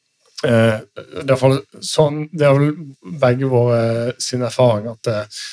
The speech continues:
det er sånn LinkedIn funker, og at, eh,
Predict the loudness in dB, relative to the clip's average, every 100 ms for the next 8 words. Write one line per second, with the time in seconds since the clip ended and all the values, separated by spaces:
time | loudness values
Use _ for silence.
0 | -18 _ -18 -4 -2 -2 -4 0 2 2
1 | 0 -8 -2 -2 -2 -4 -8 -6 -6 -4
2 | -2 -2 -2 -4 -4 -8 0 0 2 -4